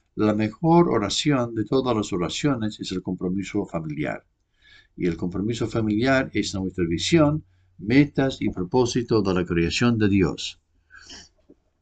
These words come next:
No hay oración más grande que repetir el compromiso de familia y orar. Todos los deseos de Dios y de los padres verdaderos están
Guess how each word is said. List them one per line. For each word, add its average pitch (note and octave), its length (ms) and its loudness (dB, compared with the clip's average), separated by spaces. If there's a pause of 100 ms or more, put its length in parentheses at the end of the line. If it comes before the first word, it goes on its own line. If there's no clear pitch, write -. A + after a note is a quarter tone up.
(100)
No G#2+ 200 4
hay C3 100 6
oración A2+ 440 0
más A#2+ 220 0
grande C#3 300 2
que A#2 120 0
repetir F#2+ 520 2
el B2+ 80 -2
compromiso G#2 580 -4
de G2 140 -4
familia C#3+ 680 2 (360)
y G2+ 180 4
orar. E2 320 0 (1160)
Todos A2 320 6
los A2+ 160 2
deseos A#2 640 2
de E2+ 100 -2
Dios D3 600 2
y F#2 100 -4
de F2 140 0
los D#2+ 160 -6
padres G#2+ 360 0
verdaderos G#2+ 520 0
están G#2+ 400 -2